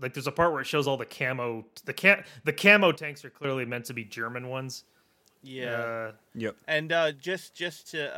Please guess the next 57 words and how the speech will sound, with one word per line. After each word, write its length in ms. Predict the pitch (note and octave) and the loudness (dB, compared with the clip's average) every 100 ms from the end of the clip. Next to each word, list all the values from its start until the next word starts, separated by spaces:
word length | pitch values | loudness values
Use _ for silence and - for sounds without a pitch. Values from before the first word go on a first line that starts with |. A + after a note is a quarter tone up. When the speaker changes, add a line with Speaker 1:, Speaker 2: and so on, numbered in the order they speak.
| C3+ | -6
Speaker 2:
um, 360 | B2 A#2 G#2+ G2 _ _ _ | -6 -8 -14 _ _ _ _
just 280 | C3 - | -20 -18
to, 160 | B2 A#2 - - | -16 -16 -16 -2
ju-, 100 | D#3+ | 0
Speaker 3:
I 40 | |
kinda 180 | - E4+ | 2 4
like 80 | G3+ | 8
Speaker 2:
just 80 | F3 | 8
Speaker 3:
that 80 | C#3+ | 6
Speaker 2:
to 80 | |
say 80 | E3+ | 4
Speaker 3:
transition 120 | C3+ | 4
with 80 | D3+ | 4
Speaker 2:
something 300 | E3+ D3+ D#3 D#3 | 4 2 2 4
Speaker 3:
Hitler 60 | D3 | 2
Speaker 2:
that 20 | |
Speaker 3:
now. 100 | A2 | 2
Speaker 2:
we 120 | D#3 D3+ | 0 4
had 340 | D3+ C#3 B2+ | 4 4 2
Speaker 3:
I 60 | C#3+ | 0
know 100 | D#3+ | 0
it's 120 | - | 0
stupid, 380 | - D3 A2 F#2+ | 0 0 -2 -8
but 140 | G2 | -8
Speaker 2:
just 280 | A2 D#3+ D#3 | -6 -6 0
to, 180 | D#3+ B2+ - | 2 2 0
just 200 | C#3 A#2+ | -6 -6
to 60 | C3+ | -8
talk 260 | - C3 B2+ | -2 0 0
about 120 | A#2+ | -4
something 240 | B2+ A#2+ A2+ | -4 -8 -6
we 120 | A#2 | -6
had 140 | A2 | -6
talked 220 | C3 A#2 - | -6 -10 -10
about 160 | A#2 | -12
before 260 | A2 - A#2 | -12 -10 -10
we 140 | A2 | -10
started 200 | - A#2+ | -10 -10
recording, 460 | A2 - A#2+ A2+ G#2 - - _ | -10 -8 -6 -4 -6 -14 -20 _
and 180 | A2 G#2+ | -14 -12
'cause 140 | - | -10
someone 200 | - D3+ C3+ | -6 -4 0
had 80 | |
left 160 | B2 A#2 | -2 -4
a 40 | A#2 | -6
comment 340 | B2 A#2+ A2+ | -6 -4 -4
about 260 | A2 A2 - | -4 -6 -6
how 380 | B2 A2 G#2 G2+ _ - | -6 -6 -6 -8 _ -10
they 140 | A2 | -6
wish 220 | A2 G#2+ - | -6 -8 -10
they 80 | |
could 160 | A2 - | -14 -12
see 120 | A#2+ | -8
us, 140 | A2+ - | -8 -8
what 240 | A#2 A2+ | -10 -8
we're 120 | A2 | -8
doing. 360 | G#2 A2+ A2+ G#2+ | -8 -4 -2 -4